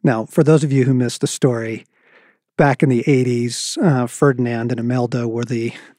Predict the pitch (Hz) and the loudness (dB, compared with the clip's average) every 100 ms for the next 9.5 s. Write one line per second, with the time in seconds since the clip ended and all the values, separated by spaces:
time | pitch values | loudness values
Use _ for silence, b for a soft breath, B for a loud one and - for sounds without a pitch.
0 | - - 127 117 _ _ - 156 117 113 | -6 0 0 0 _ _ 2 2 0 -2
1 | 117 165 - - 175 120 110 - - 165 | -2 -4 -6 0 2 2 -4 -10 -2 0
2 | 123 120 - 117 - 127 110 120 131 - | 0 0 0 0 0 -4 -2 -4 -6 -4
3 | 180 123 117 110 107 135 120 127 107 123 | -2 -2 -2 -6 -6 -6 -4 -4 -4 -4
4 | 139 b b b b b b b b 202 | -6 b b b b b b b b 2
5 | 160 143 139 127 127 123 127 - - 135 | 4 6 4 4 2 0 -2 0 0 0
6 | 127 123 143 120 123 117 110 107 - 185 | -2 0 -2 0 -2 -4 -6 -10 -2 2
7 | 208 - 110 135 - _ - 196 160 180 | 2 0 -6 -6 -8 _ 4 6 8 8
8 | 262 190 135 147 156 135 120 - - 127 | 6 6 4 4 2 0 -2 -4 -4 -2
9 | 120 117 113 - - | -2 -2 -4 -6 -12